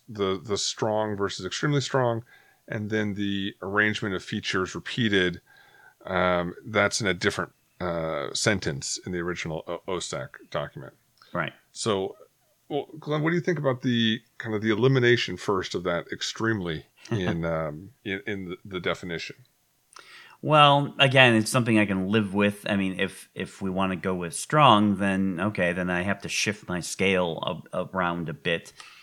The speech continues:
Speaker 2: But the confusing part to me is under inconclusive with similarities, they have strong.
Speaker 1: <laughs> Yes.
Speaker 2: And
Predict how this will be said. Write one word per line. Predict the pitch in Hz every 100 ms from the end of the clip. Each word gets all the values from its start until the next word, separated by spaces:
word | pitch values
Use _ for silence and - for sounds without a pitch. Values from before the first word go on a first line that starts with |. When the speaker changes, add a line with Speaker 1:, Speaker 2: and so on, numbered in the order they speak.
| - - -
Speaker 2:
But | 110 104 - -
the | 135
confusing | 113 113 - 196 214 165 113 92 90
part | - 98 92 -
to | -
me | 98 92 76 -
is | 90 92 85 80 - - - -
under | 135 120
inconclusive | - 143 147 131 - 139 131 120 104 -
with | 110 104
similarities, | - 113 95 107 120 95 - 80 69 - - - _ _
they | 98
have | 95 104 98
strong. | - 95 80 - - -
Speaker 1:
<laughs> | - - _ _ _ _ _ _ - -
Yes. | 110 -
Speaker 2:
And | 120 117 110